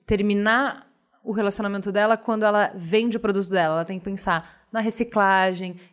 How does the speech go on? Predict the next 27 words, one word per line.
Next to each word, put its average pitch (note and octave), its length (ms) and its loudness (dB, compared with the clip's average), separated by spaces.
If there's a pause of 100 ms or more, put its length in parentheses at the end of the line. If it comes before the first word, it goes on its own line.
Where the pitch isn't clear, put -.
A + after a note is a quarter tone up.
em G3 80 -2
todo B3+ 340 0
o C4+ 40 2
impacto, G#3+ 580 2
o G#3+ 40 -4
impacto A3 380 -2
dela G3+ 220 2
na F#3+ 120 0
cadeia. F3 600 0 (320)
A A3 160 0
gente A#3+ 500 0
tá F#3+ 120 0
na G3+ 160 0
hora G#3 200 0
da F#3+ 100 0
publicidade G3+ 800 -2
fazer G3 340 0
essa A#3+ 180 0
discussão G#3+ 460 -4
de G3+ 100 -2
impacto. A#3 560 -2 (160)
De F#3 120 -2
qual A#3 180 2
é C4 80 4
o D4+ 60 -2
nosso D#4 260 0
impacto, C#4+ 500 0